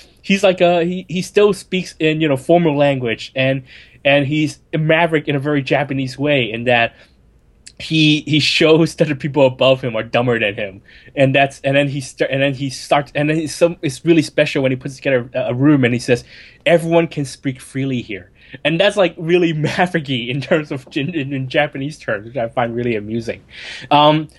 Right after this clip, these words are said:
I, I, of course, the, the, the, the first half hour with all the, with all the captions and all the sudden cuts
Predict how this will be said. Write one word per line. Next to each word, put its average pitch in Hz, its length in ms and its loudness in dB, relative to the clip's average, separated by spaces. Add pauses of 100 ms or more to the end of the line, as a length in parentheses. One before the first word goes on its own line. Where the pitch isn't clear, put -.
(360)
I, 165 260 2
I, 180 480 0 (500)
of 185 120 -6
course, 240 240 2
the, - 200 -16
the, 156 220 -12
the, 131 340 -6 (240)
the 139 100 -10
first - 240 -2
half 139 240 -2
hour 127 300 0
with 123 100 -8
all 120 100 -2
the, 110 140 -10 (180)
with 117 140 -16
all 113 100 -4
the 110 80 -10
captions 123 800 -4
and 104 180 -4
all 110 160 -2
the 104 240 -4 (240)
sudden 107 360 -2
cuts 131 720 2